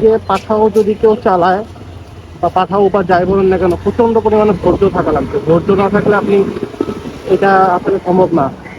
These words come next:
আর আমি বরাবরই ধৈর্যহীন, কারণ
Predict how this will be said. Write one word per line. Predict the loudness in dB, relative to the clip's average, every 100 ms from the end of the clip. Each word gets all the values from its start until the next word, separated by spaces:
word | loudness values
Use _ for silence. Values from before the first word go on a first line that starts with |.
| -2 0
আর | 0 -2 -8 -10 -12 -16 -18 -20 -16 -2
আমি | 0 2
বরাবরই | 0 0 -4 -4
ধৈর্যহীন, | -4 -4 -2 0 -2 -8 -18 -20 -16 -16 -16 -18 -20 -20 -20 -20 -14 -4
কারণ | -2 0